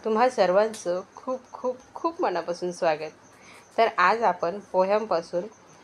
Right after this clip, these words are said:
क्रंची, क्रिस्पी आणि टेस्टी असा नाश्ता बनवणार आहोत. तर यासाठी मी इथे एक वाटी पोहे घेतलेले आहेत. अ, पोहे जाड किंवा पातळ कोणतेही चालतील. तर हे पोहे आपल्याला दोन ते तीन पाण्याने स्वच्छ धुवून घ्यायचे आहेत.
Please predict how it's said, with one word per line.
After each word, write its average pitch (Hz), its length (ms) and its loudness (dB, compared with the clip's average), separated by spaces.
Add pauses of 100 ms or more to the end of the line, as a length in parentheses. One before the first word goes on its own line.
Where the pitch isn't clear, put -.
(260)
क्रंची, 220 460 0
क्रिस्पी 220 640 -4 (100)
आणि 196 220 -4 (180)
टेस्टी 185 520 -6
असा 185 220 -4
नाश्ता 185 380 0
बनवणार 160 440 -2
आहोत. 160 280 -2 (520)
तर 214 60 0
यासाठी 285 500 2
मी 320 180 0
इथे 262 420 0
एक 208 200 -4 (160)
वाटी 185 440 0 (280)
पोहे 185 200 -2
घेतलेले 170 480 -2
आहेत. 160 320 -2 (840)
अ, 202 200 6
पोहे 226 420 4
जाड 214 360 6
किंवा 220 160 2
पातळ 190 460 2
कोणतेही 196 500 -4
चालतील. 196 460 -4 (800)
तर 254 80 6
हे 302 80 6
पोहे 285 280 4
आपल्याला 240 380 4
दोन 226 300 0
ते 254 60 -2
तीन 254 200 -2
पाण्याने 190 440 2
स्वच्छ 220 360 -6
धुवून 196 300 -4
घ्यायचे 180 400 -2
आहेत. 156 320 -2